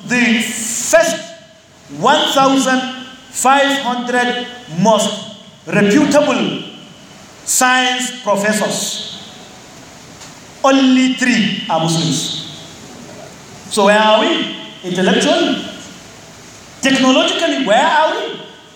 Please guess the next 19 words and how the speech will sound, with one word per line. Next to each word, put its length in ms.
So 140
this 260
backwardness 1160
has 100
actually 720
made 460
or 120
served 300
as 180
an 260
impetus 720
for 480
psychological 640
warfare 800
to 80
succeed. 680
The 80
fourth 260
reason 500